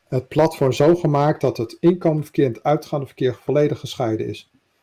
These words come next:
Dus wij verbinden onze deelnemers, eh, het liefst via internet exchanges. Ehm, dat zijn er heel wat. We hebben in Amsterdam, eh, of in Nederland, eh, de amsix en de N L I X en D C Spine. Maar we hebben ook links in, eh,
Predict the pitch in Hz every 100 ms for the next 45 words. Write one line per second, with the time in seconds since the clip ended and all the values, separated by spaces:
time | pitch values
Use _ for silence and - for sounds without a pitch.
0 | _ _ 127 104 123 - 117 139 156 143
1 | 127 117 127 160 170 123 117 - - 127
2 | 117 113 113 120 - 180 190 - - 135
3 | 123 113 110 - _ _ _ - 175 175
4 | 156 147 - - 143 139 131 185 - -
5 | _ _ _ _ _ _ _ _ 120 113
6 | 113 113 110 120 - 131 117 143 139 123
7 | 170 - - 131 123 117 120 135 131 -
8 | 135 139 131 117 - 120 117 123 139 127
9 | 143 131 110 110 - 113 113 110 107 135
10 | 117 - 123 - 110 131 143 147 143 160
11 | - - - 120 113 120 - 113 - 131
12 | 156 170 _ _ _ _ _ _ _ _
13 | 123 120 127 135 135 135 131 127 - -
14 | 127 123 123 123 120 123 120 120 117